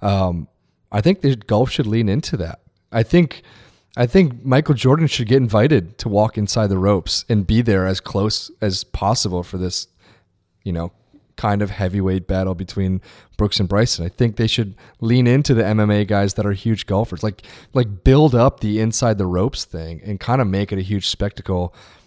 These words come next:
kinda like the way the Ryder Cup is, uh, where all that emotion comes out in front of, like, some of the, you know, B-list and A-list celebrities. I, I think that's what I would do to make it really hype, because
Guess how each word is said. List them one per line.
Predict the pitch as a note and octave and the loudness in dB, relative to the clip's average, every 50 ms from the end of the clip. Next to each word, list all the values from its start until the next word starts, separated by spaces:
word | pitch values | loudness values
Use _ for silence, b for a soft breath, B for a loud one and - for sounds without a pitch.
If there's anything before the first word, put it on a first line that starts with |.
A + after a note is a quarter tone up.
| b b b b - | b b b b -6
kinda | - C3+ C#3 D3+ | -2 0 2 4
like | D3+ C#3 B2+ - | 4 2 2 2
the | A#2+ | 2
way | A2+ A#2 A#2 | 2 2 4
the | A2 G2 | 4 4
Ryder | F#2 F#2 A#2 C3 G#2+ - | 4 4 4 4 2 0
Cup | - F#2 E2 D#2+ - | -2 -6 -6 -6 -6
is, | F2 E2 D#2 D2+ - - - _ _ _ - | -6 -6 -6 -6 -6 -8 -8 _ _ _ -6
uh, | F#2 F2+ F2 E2+ | -4 -2 -2 -2
where | E2 E2+ F2+ F#2+ G2 | -4 -2 0 2 2
all | G2+ G#2 G2+ | 2 2 2
that | G#2+ G#2 | 2 2
emotion | F#2+ F#2+ F2+ F#2 G#2+ - - G#2 F#2+ | 0 0 0 0 0 -2 -4 -6 -8
comes | - G2+ F#2+ E2+ F#2 | -6 -6 -6 -4 -4
out | F#2+ F#2 F#2 - _ b b b b b b b b | -4 -4 -6 -8 _ b b b b b b b b
in | G#2 F#2+ | -4 -4
front | - - G#2+ G2+ G#2 | -4 -2 0 0 2
of, | G2+ F#2+ F2+ - | 2 0 -2 -4
like, | F#2+ F#2 G2 - _ _ - | -4 -6 -6 -6 _ _ -10
some | - - - G#2 G2+ | -8 -6 -4 -2 -2
of | G2 F#2 | -4 -4
the, | E2 - - _ _ _ _ _ _ _ _ _ _ _ | -8 -10 -12 _ _ _ _ _ _ _ _ _ _ _
you | - G2+ F2 | -6 -4 -4
know, | E2 D#2+ F2+ G2+ - _ _ _ - | -4 -4 -6 -8 -12 _ _ _ -2
B-list | G#2 G2 G2 G2+ G2 G2 - - | -2 0 0 0 -2 -2 -2 -4
and | F#2+ - - | -6 -6 -4
A-list | G#2 G#2+ G#2+ G#2+ G#2 G2 - - | -4 -2 -2 -2 -2 -2 -2 -2
celebrities. | - F#2+ E2+ F2 G#2+ - A#2 F#2 E2+ E2 E2 - - - | -2 -4 -4 -4 -4 -2 -2 -4 -4 -6 -8 -8 -8 -4
I, | - A2+ A2+ D#2 A#2 | -2 -2 0 2 2
I | C3 B2+ | 2 4
think | E3 C#3+ A2+ G#2 | 2 2 2 2
that's | A#2+ A#2+ A#2 - | 2 2 2 2
what | A2 F#2+ F2+ | 0 -4 -4
I | F2+ F2 | -2 -4
would | E2+ E2+ D#2+ | -4 -6 -6
do | F2+ F2 | -6 -6
to | E2+ | -4
make | E2+ E2+ E2+ F2 - | -4 -4 -6 -6 -8
it | D2+ | -8
really | F2 F2+ F2 F2 F2 | -8 -6 -6 -6 -6
hype, | F2 F2 E2 E2+ - - | -6 -6 -8 -8 -10 -10
because | F2 - - F2 E2 E2 - - | -12 -10 -8 -8 -6 -6 -8 -10